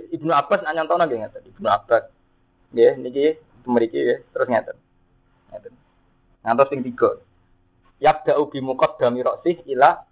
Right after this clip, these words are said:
mafraqi ra'sih, summa ila qafaru, summa yarud duma. Nggih, teng fikih ngoten lho. Ya kan ya? Pokoke ngeten. Itu sing ulama ijma mesti sae. Sampeyan wudu model ngoten ulama ijma mesti sae. Kok Hanafi nggih muni ngono, Syafi'i ya muni ndak afdole.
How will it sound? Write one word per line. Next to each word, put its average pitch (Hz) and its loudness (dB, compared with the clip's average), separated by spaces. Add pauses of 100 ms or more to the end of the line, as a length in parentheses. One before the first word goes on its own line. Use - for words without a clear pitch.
mafraqi 131 -2
ra'sih, 185 -2 (400)
summa 143 2
ila 151 -2 (240)
qafaru, 123 0 (280)
summa 156 -2
yarud 147 0
duma. 117 -2
Nggih, 117 -2
teng 135 -2
fikih 151 -4
ngoten 156 0
lho. 117 -2 (200)
Ya 151 2
kan 151 4
ya? 117 0 (460)
Pokoke 113 2
ngeten. - -18 (1000)
Itu 190 0
sing 226 4
ulama 214 4
ijma 190 -2
mesti 214 -4
sae. 143 0
Sampeyan 190 0
wudu 180 0
model 175 0
ngoten 160 0
ulama 175 0
ijma 160 -2
mesti 202 -2 (480)
sae. 117 0 (640)
Kok 165 0
Hanafi 165 0
nggih 139 2
muni 147 -4
ngono, 143 -2
Syafi'i 175 0
ya 220 4
muni 175 -4
ndak 131 2
afdole. 139 0